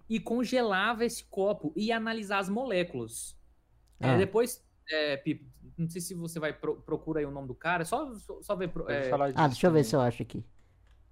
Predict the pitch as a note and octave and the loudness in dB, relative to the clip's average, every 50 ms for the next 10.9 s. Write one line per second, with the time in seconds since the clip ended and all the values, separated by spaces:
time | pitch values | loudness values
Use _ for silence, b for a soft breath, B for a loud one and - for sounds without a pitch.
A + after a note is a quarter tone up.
0 | - _ _ _ - F#3 C#3+ D3 C3 - F3 D#3 C3 A2 G#2 G2 A2+ - - - | -20 _ _ _ 4 6 6 8 8 10 10 10 10 8 6 4 4 2 2 0
1 | - - - A#2+ - - - - - - D#3+ D#3+ - - - D#3+ D#3 D#3+ E3 E3 | -2 -2 -4 -2 0 0 -2 -2 -2 -4 -6 -6 -4 -4 -4 -4 -4 -6 -6 -8
2 | D#3+ D#3+ E3 E3 D#3+ D#3 D#3 D#3+ D#3 D3 D3 - - D#3+ D3+ D3+ D3 - - D3+ | -8 -6 -4 -2 -2 0 0 0 0 -2 -6 -4 -2 0 0 0 -2 -2 -2 -2
3 | D3+ C#3+ - D3 D3 C#3+ C3+ - C#3 B2+ C#3 E3+ G3 G#3 F#3 D3 b b b b | -2 -2 -2 -4 -4 -6 -4 -4 -2 -2 0 0 -2 -2 -2 -4 b b b b
4 | b G3+ G3 - - - - G3+ F#3 D#3+ E3 E3 B B _ - F3+ G3+ F#3+ - | b -8 -8 -8 -8 -4 0 2 2 2 2 -2 B B _ -2 0 0 -2 -4
5 | - - - E3+ F3+ F#3 G3+ G3+ G#3+ G#3 - - G3 F#3 F#3 F3+ F3+ F3+ E3+ - | -8 -6 -4 -2 0 2 2 2 2 0 -2 -2 0 0 2 2 2 0 -2 -4
6 | - - - F3+ F#3 F#3+ F3 - G3 F#3+ F#3 F#3+ F#3+ F#3+ G3+ G3 F3+ D#3+ C#3 C3 | -8 -8 -4 -2 -2 -2 0 0 0 0 2 2 2 2 2 0 0 0 0 -2
7 | - - - _ _ - D#3 D#3+ D#3 D3+ D3+ D#3+ F3+ F#3 F#3 G#3+ A3+ A3+ A3+ G#3+ | -4 -10 -20 _ _ 0 0 2 2 2 2 2 2 4 4 2 2 0 0 -2
8 | F3+ D#3+ F3 F#3 F#3 G3+ G3+ G#3+ G#3+ - - - A#3 G3+ G#3 G#3+ G3+ - - - | -2 -2 0 0 0 2 0 -2 -2 -2 -4 -6 -4 -2 -2 -2 -2 -4 -4 -2
9 | A3 A#3 B3 A3+ B3+ B3+ B3 B3 b b b - - E3 F3 F3 E3+ E3+ E3 E3 | -2 -2 0 0 -2 -2 -4 -6 b b b -12 -6 -2 0 0 2 2 2 2
10 | D#3+ D#3+ D#3+ F#3+ G#3 G#3 E3+ C3+ D3 C3 A#2+ A#2+ - - - A2+ A2 | 2 2 4 6 6 6 6 4 2 0 0 -2 -8 -12 -14 -16 -18